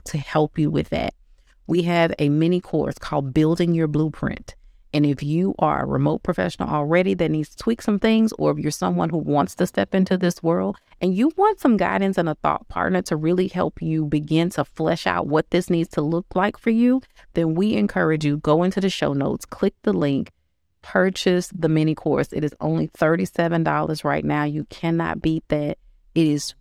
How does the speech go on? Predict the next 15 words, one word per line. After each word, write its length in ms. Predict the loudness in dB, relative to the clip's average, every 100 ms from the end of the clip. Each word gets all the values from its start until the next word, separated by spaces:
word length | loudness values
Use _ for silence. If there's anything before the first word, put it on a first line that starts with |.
| _
full 260 | 0 2 2
of 100 | 0
value 540 | 0 0 0 -2 -4 -4
to 160 | -4
help 500 | -4 -2 -2 -4 -8
you 340 | -2 0 -2 -4
really 320 | 0 2 2
figure 520 | 0 0 0 2 0 0
out 260 | 0 -4 -6
what 480 | -8 -2 2 2 0 0
your 180 | 0
life 300 | 0 -2 -4
could 160 | -4 -4
look 240 | -2 -2
like, 340 | 0 0 -2